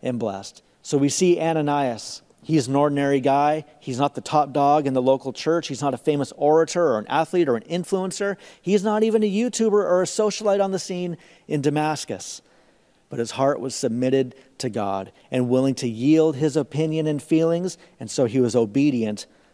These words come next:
to the Lord. And so Ananias, he finds Saul right where the Lord told him he would be, and there he is, Saul, the Christian killer, the persecutor of the early church,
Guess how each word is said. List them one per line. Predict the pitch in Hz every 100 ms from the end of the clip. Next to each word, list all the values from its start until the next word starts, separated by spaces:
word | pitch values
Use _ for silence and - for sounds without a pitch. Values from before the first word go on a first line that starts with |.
| _
to | - 117
the | 110
Lord. | 110 117 101 90 - _ _ _ _ _ _
And | 123
so | 170 147
Ananias, | 165 156 151 151 123
he | 143
finds | - 160 151 -
Saul | 170 139
right | 101 123 165 190
where | 175
the | 175
Lord | 165 165 156
told | 160 156
him | 156
he | 131 156
would | 156 131
be, | 151 180 175 - _ _ _ _ -
and | 123
there | 123 127
he | 139 139
is, | 123 107 - - _ _ _ _ _
Saul, | - - 151 127 120 95 - _ _ _
the | 135
Christian | - - 151 - - 117
killer, | 104 113 104 92 - _ _ -
the | 151
persecutor | - 180 170 165 - 147 117 101 - - -
of | 135
the | -
early | 147 151 139
church, | 120 139 113 98